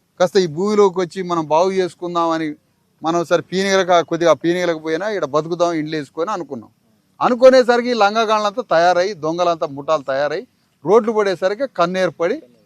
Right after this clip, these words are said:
కన్నుపడి, ఇది ఈ భూమి మనకు చెందొద్దు. అవసరమైతే గవర్నమెంట్ని రెచ్చగొట్టి వాడు గవర్నమెంట్ ఇస్-, ఇందులో గవర్నమెంట్ ఆఫీసులు కట్టేటట్టన్నా చేయాలా కానీ ఈ భూమి మనకు రావద్దు. ఇది వాని కుట్ర.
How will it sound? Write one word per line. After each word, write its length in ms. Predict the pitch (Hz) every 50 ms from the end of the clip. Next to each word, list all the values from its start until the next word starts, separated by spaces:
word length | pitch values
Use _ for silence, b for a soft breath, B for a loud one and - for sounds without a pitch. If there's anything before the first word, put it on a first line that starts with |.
| _ _ _ _ _ -
కన్నుపడి, 600 | - 185 208 240 226 196 196 196 220 294 339 330 _ _ _ _ _ _ _ _ _ -
ఇది 400 | 185 208 214 220 180 190 202 196 - _ _ _ _ _ _ _ _ _ -
ఈ 140 | 180 214 220
భూమి 280 | 185 170 196 226 269
మనకు 220 | 262 240 202 190 175
చెందొద్దు. 480 | 151 151 143 143 135 120 101 98 107 _ _ _ _ _ _ _ -
అవసరమైతే 520 | 147 202 262 285 - 285 285 277 277 294
గవర్నమెంట్ని 840 | 262 190 156 185 208 240 240 254 254 247 254 254 226 208 226 226 220
రెచ్చగొట్టి 640 | 175 143 151 175 185 - 254 262 247 247 247 220
వాడు 540 | 269 196 160 165 170 190 233 269 269 208 226
గవర్నమెంట్ 440 | 233 254 247 254 247 254 254 233 226
ఇస్-, 160 | 240 226 202 - _ _ _ _ _ -
ఇందులో 300 | 196 226 233 247 240 240
గవర్నమెంట్ 640 | 226 202 180 143 175 202 226 233 233 233 233 220 220
ఆఫీసులు 440 | 202 202 214 202 226 208 214 214 208
కట్టేటట్టన్నా 760 | 202 214 196 - 214 214 214 214 214 - - 208 202 202 190
చేయాలా 540 | 156 120 113 131 156 185 214 214 202 185 160
కానీ 260 | 151 143 131 127 127
ఈ 200 | 127 175 233 294
భూమి 200 | 262 254 262 277
మనకు 260 | 285 254 208 180 214 240
రావద్దు. 300 | 202 127 110 98 _ _ _ _ _ _ _ _ _ _ _ _ -
ఇది 120 | 190 214 285
వాని 200 | 269 233 190 160
కుట్ర. 340 | - 147 135 - 135 117